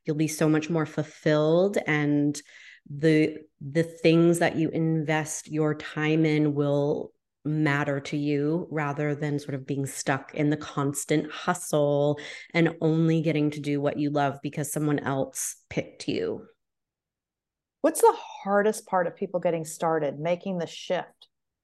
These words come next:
Speaker 2: to actually, uh, get into this kind of mindset?
Speaker 1: <laughs>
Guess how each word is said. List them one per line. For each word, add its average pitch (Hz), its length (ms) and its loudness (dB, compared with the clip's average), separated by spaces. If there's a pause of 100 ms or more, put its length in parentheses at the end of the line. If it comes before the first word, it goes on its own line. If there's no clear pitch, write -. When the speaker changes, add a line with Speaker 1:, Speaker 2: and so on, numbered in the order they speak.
(120)
Speaker 2:
to 160 60 -2
actually, 156 840 0 (560)
uh, 156 420 -4
get 180 220 -2
into 190 180 -2
this 165 160 -8
kind 170 180 -4
of 151 60 -4
mindset? 180 420 -10 (2250)
Speaker 1:
<laughs> - 520 0